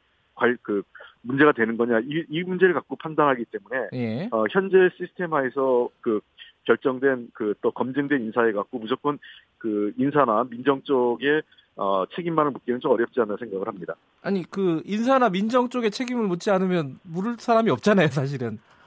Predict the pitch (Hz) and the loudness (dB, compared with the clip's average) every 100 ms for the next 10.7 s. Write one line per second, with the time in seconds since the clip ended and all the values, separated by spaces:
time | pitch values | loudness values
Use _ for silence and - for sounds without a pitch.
0 | _ _ - 147 139 160 147 - - 147 | _ _ 0 2 2 -2 -6 -2 4 6
1 | 160 156 131 123 113 107 110 139 117 147 | 6 2 0 -6 -8 -6 -6 -4 -2 -2
2 | 127 107 120 151 165 175 - 165 165 156 | -4 -4 -2 0 2 0 -4 2 2 2
3 | 139 156 156 151 - 127 208 214 208 170 | -2 -4 -2 -2 -4 -6 -2 2 2 0
4 | 165 123 107 107 110 92 98 110 85 131 | -4 -4 -4 -2 -2 -4 0 0 0 -2
5 | 123 120 117 107 165 170 180 156 _ - | 0 0 -2 -2 0 2 2 -4 _ -4
6 | 139 156 156 143 147 - 127 151 151 156 | 0 2 2 2 0 -2 -6 -6 -6 -12
7 | _ 147 139 127 _ _ - _ _ - | _ 2 2 0 _ _ -20 _ _ -6
8 | 123 156 147 139 131 117 120 123 117 117 | 2 4 4 2 0 2 2 0 -2 -6
9 | - 165 139 135 98 117 95 131 120 110 | -4 -2 -2 -2 2 4 2 -2 -2 -4
10 | 110 135 151 170 175 175 151 | -10 -8 2 4 4 2 0